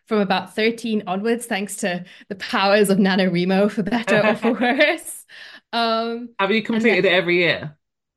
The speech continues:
Speaker 1: Oh God, no. I, I think I got to about nineteen or twenty, and I was like, "You know what? I'm actually a much, when I write slower, I write better, and I pay more attention to what I'm doing." Um,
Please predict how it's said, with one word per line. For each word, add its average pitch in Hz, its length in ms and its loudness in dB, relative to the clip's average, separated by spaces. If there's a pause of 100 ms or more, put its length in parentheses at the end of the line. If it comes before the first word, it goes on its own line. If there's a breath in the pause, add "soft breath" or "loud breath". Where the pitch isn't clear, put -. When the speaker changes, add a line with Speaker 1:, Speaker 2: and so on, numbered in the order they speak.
Speaker 1:
Oh 294 160 6
God, 202 300 0
no. 214 100 2
I, 247 340 0
I 285 100 -4
think 320 160 -4
I 370 100 0
got 262 240 -4
to 285 80 -8
about 220 220 -4
nineteen 208 640 -8
or 208 80 -4
twenty, 196 380 -6
and 196 100 -4
I 180 100 -2
was 185 120 -6
like, 170 220 -6
"You 202 60 -6
know 190 120 -4
what? 170 180 -6
I'm 180 260 -10
actually 175 440 -4
a 175 40 -4
much, 170 420 -4 (260)
when 196 120 0
I 196 80 2
write 185 360 -4 (180)
slower, 175 500 -4
I 175 180 -10
write 165 260 -8 (220)
better, 156 300 -10
and 151 320 -6
I 156 100 -2
pay 170 240 0
more 170 160 2
attention 156 420 -4
to - 140 -14
what 156 140 -6
I'm 165 80 -4
doing." 156 380 -4 (580 loud breath)
Um, 165 640 0